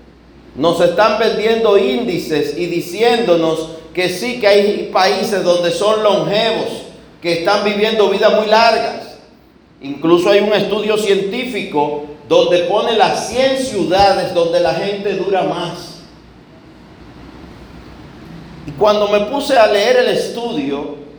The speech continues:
y a ver, y a leer, y a ver el reportaje y documental de seis horas que hizo el que hizo el estudio, lo cual dediqué, tu-, requirió tiempo,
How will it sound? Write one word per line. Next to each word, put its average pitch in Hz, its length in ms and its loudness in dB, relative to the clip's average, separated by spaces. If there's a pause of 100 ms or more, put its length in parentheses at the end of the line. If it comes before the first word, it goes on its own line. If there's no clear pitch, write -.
(340)
y 131 120 -4
a 156 100 6
ver, 220 380 4
y 170 80 2
a 156 80 4
leer, 196 880 0 (160)
y 131 100 -8
a 156 120 0
ver 196 260 -2
el 196 140 -4
reportaje 190 720 0
y - 20 2
documental 175 1080 0 (120)
de 139 140 -2
seis 214 400 0
horas 240 420 4
que 165 220 -4
hizo 180 180 -6
el 175 140 -4
que 202 80 -12
hizo 202 160 -8
el 202 60 -6
estudio, 156 560 0 (1200)
lo 123 200 0
cual 143 220 2
dediqué, 156 720 -4
tu-, 113 180 -10 (160)
requirió 131 540 0
tiempo, 233 520 2